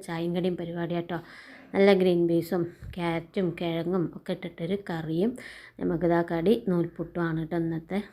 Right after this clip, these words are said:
രാവിലത്തെ ബ്രേക്ക്ഫാസ്റ്റ്. അപ്പോൾ ഞാൻ കറിയൊക്കെ കുറച്ചേ ഉണ്ടാക്കിയിട്ടുള്ളൂ കേട്ടോ. നൂൽപുട്ടും തന്നെ. അപ്പോൾ വെറുതെ ഉണ്ടാക്കിയിട്ട് കുട്ടികളൊക്കെ ഒന്നോ രണ്ടെണ്ണോ കഴിച്ചാൽ കഴിച്ച അത്ര തന്നെ. പിന്നെ അത് വൈകുന്നേരം വരെ അവിടെ ഇരിക്കും. പിന്നെ ഞമ്മക്ക് അന്ന് ചോറില്ല കേട്ടോ, ഫുൾ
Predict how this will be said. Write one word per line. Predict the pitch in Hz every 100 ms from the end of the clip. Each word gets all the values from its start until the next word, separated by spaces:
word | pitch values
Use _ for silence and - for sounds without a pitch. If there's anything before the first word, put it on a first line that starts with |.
| - - - -
രാവിലത്തെ | 190 180 180 170 - 175
ബ്രേക്ക്ഫാസ്റ്റ്. | 185 196 196 - 165 - - - - - - -
അപ്പോൾ | 185 202
ഞാൻ | 196 190 226
കറിയൊക്കെ | - 165 185 202
കുറച്ചേ | 202 185 - _ -
ഉണ്ടാക്കിയിട്ടുള്ളൂ | 196 165 156 175 165 170 165
കേട്ടോ. | 160 180 165 -
നൂൽപുട്ടും | - 175 170 - - 185
തന്നെ. | 170 165 170
അപ്പോൾ | 170 175
വെറുതെ | 175 165 170 175
ഉണ്ടാക്കിയിട്ട് | 208 185 175 185 180 196 185
കുട്ടികളൊക്കെ | 160 165 180 175 185 190 185
ഒന്നോ | 180 180 185 202
രണ്ടെണ്ണോ | 180 165 165 170
കഴിച്ചാൽ | 175 160 - _ _ 202 202
കഴിച്ച | 160 156 170
അത്ര | 165 160
തന്നെ. | 160 160 156 - - - - _
പിന്നെ | 190 190
അത് | 196
വൈകുന്നേരം | 180 175 180 185 190 214 226
വരെ | 180 170
അവിടെ | 165 165
ഇരിക്കും. | 160 - 196
പിന്നെ | 196 180 190
ഞമ്മക്ക് | 185 170 175 175
അന്ന് | 202 180 196
ചോറില്ല | 208 165 170 170
കേട്ടോ, | 165 165 156
ഫുൾ | - 175